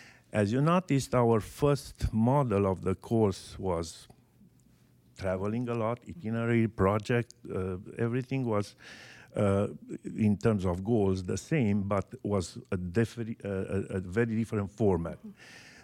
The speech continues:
The India Winterim is a place-based, uh, pro-, uh, place-based, uh, uh, course, uh, delivered in, uh, strong collaboration with hosts on the ground,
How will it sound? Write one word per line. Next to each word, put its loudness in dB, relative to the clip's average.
The 4
India 6
Winterim 2
is 0
a 0
place-based, 2
uh, -2
pro-, -4
uh, -4
place-based, -4
uh, 0
uh, 0
course, 2
uh, 4
delivered 4
in, 2
uh, 0
strong 2
collaboration 0
with -4
hosts -10
on -2
the 0
ground, 4